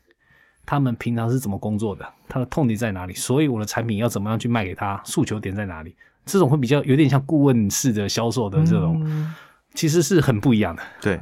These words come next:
Speaker 1: OK，好，那这个东西其实就是个人的能力啦。
Speaker 2: 嗯。
Speaker 1: 好，然后呢，最后一点我讲到 governance，好，这个东西当然就牵扯到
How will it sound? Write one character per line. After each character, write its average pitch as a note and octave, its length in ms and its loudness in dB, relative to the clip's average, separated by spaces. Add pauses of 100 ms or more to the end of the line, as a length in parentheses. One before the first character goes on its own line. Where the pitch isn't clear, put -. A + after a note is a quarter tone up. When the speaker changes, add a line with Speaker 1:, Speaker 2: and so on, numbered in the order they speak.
Speaker 1:
OK， A2 340 -2
好， - 240 -6 (160)
那 A3 240 2 (300)
这 B3+ 100 0
个 G3+ 80 6
东 D3 160 4
西 C#3+ 100 2
其 B2 160 0
实 A#2 60 0
就 B2 80 0
是 C3+ 120 -4
个 B2+ 200 2
人 G2 180 0
的 F#2+ 120 -2
能 F#2 200 -4
力 G#2+ 160 -2
啦。 - 140 -14 (240)
Speaker 2:
嗯。 A#2 180 0 (140)
Speaker 1:
好， G#2+ 300 -4
然 D#3 160 2
后 A3+ 100 6
呢， D3+ 160 4
最 F#3+ 160 4
后 F3 140 6
一 D3+ 40 6
点 C3 140 2
我 A2 80 0
讲 G#2 160 -2
到 A2+ 240 -4
governance， B2+ 680 -2
好， A2+ 200 -10
这 - 120 -6
个 F#3 80 4
东 C#3+ 160 4
西 C#3+ 80 2
当 C#3+ 120 0
然 B2+ 80 0
就 B2 100 0
牵 B2+ 180 -2
扯 G#2+ 80 -4
到 A2 220 -4